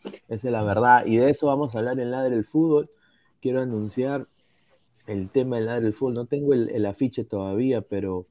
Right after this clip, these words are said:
eh, ahí no sé si se va a unir Alessandro, pero de todas maneras va a estar Aguilar, ahí creo que Danfer dijo ahí.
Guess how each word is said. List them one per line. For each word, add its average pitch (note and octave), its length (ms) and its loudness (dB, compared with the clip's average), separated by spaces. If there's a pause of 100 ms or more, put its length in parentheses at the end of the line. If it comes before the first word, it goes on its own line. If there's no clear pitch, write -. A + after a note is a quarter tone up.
(540)
eh, F#2+ 360 -4
ahí A#2 520 0
no G#2+ 120 -2
sé B2 160 -4
si A2+ 200 -6
se - 120 -6
va G#2 60 0
a - 40 0
unir A2+ 160 -2
Alessandro, A#2+ 840 -2
pero G#2 280 0
de F#2+ 80 -2
todas B2 180 -4
maneras B2 200 0
va A#2+ 40 2
a - 20 0
estar B2+ 240 -6
Aguilar, A#2 760 0
ahí G#2+ 560 -6
creo A2 180 -4
que F#2+ 120 -6
Danfer A2 500 -4
dijo G2 380 -4
ahí. A2 200 -2